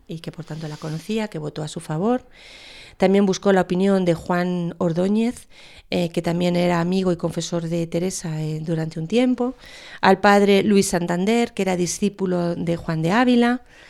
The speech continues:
a Simón Ruiz, que era el encomendador de las ferias de Medina y re-, y regidor de la villa, a un mercader, Diego de León, y a un regidor, Francisco de Dueñas.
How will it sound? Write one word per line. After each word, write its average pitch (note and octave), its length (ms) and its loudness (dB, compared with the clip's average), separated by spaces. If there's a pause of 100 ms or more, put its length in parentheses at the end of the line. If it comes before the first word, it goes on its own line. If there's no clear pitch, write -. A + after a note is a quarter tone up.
(200)
a F#3+ 100 0
Simón F3+ 420 0
Ruiz, A#3+ 400 0 (360)
que G3+ 100 2
era F#3+ 100 4
el F#3 100 2
encomendador F3 720 0
de F3 80 0
las F3 180 -2
ferias F3+ 260 0
de F3 80 -2
Medina F3+ 360 -2
y F3 60 -2
re-, E3 200 -6
y F#3+ 80 -2
regidor D#3+ 440 -4
de E3 100 -2
la E3+ 120 -2
villa, A#3+ 480 0 (680)
a E3 360 -2
un E3 200 0
mercader, F#3+ 640 0
Diego F3+ 280 0
de D#3+ 100 0
León, A#3+ 480 0 (180)
y E3+ 300 -2
a D#3+ 120 0
un E3 140 -2
regidor, F3+ 480 -2
Francisco E3+ 480 -6
de D#3 120 -4
Dueñas. D#3 460 -6